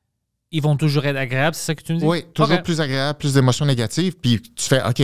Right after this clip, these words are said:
Speaker 2: mais comment tu le mesures, par exemple ? Ben,
Speaker 1: Ouais.
Speaker 2: tu fais des, tu fais des, des, des,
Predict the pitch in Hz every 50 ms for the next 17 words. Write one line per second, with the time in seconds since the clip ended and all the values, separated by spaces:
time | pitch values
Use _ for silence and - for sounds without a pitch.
0 | 113 92 95 - 113 110 113 - - 123 120 123 120 113 131 175 208 180 - 117
1 | 104 104 95 92 107 98 92 98 - - - 139 127 113 110 - - - - -
2 | - - - - 143 143 147 131 117 - - - - _ _ _ _ _ - -
3 | - 135 147 151 160 - 127 123 123 117 - - 120 120 117 110